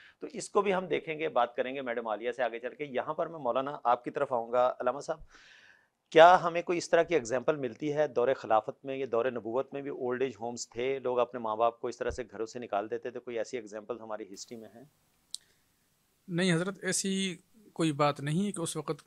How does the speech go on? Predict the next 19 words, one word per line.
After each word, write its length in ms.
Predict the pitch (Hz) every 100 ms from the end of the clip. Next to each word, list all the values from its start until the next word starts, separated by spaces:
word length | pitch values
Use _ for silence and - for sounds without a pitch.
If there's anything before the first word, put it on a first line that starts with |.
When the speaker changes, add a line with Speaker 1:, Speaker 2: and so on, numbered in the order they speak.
| _
Speaker 2:
अ, 200 | - 131 - 143 135 143 135
मखसूस 560 | 143 151 - 196 185
तरह 200 | - 147
से 200 | 143 147
जैसे 240 | 139 139 139
आज 200 | 143 139
के 160 | 147
दौ-, 280 | 139 139 135 -
दौर 200 | 147 143
में 240 | 139 139 196 _ _ -
ओल्ड 180 | 151 143
एज 140 | 127
होम 200 | 131 143
है, 200 | 123 131 220 _ _ _ _ -
इस 140 | 170
तरह 260 | 185 190 185
नहीं 240 | 165 214
था। 200 | 214 170
लेकिन 300 | 180 175 196